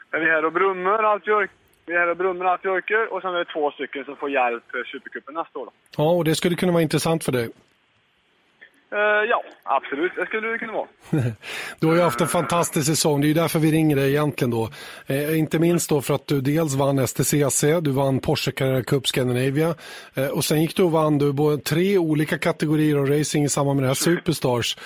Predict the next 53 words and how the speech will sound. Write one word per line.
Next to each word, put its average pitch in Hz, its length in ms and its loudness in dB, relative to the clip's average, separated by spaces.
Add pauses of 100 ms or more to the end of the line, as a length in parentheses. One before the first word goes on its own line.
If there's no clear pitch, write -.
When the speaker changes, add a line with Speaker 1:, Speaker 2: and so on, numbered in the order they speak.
(260)
Speaker 2:
Ehm, 131 460 0 (280)
på 151 120 -2
Pergusa 160 680 0
nu, 135 140 2
nere 139 180 2
i 151 140 -2
Enna, 160 340 2
Italien, 139 480 0
på 143 100 -2
Sicilien 139 600 0
i 131 40 2
helgen. 127 380 0 (300)
Trots 170 220 0
att 165 100 0
det 170 60 0
blev 156 240 2
lite 156 220 0
märklig 190 460 2
avslutning. 156 580 0
Beskriv, 175 380 0
vad 165 100 2
var 175 100 4
det 170 60 2
som 180 120 2
hände 180 240 2
där? 113 180 -2 (1200)
Speaker 1:
Eh, 139 540 2
ja, 160 380 2
fan, 165 320 2 (100)
först 190 220 0
när 190 60 -4
vi 175 60 -2
kom 180 160 -4
dit 214 220 -4
så 202 60 -6
visste 190 260 -4
vi 143 60 -2
att 139 140 -2
vi 147 60 -2
inte 131 220 -8
skulle 127 420 0
riktigt 127 320 -6
hänga 131 220 -4
med 120 160 -2
på 123 60 -10
pacen 123 420 -2
då, 185 80 -4
och 113 800 -4
i 120 60 0
och 120 40 -16
med 113 100 -6
att - 80 -14
banan 113 380 -2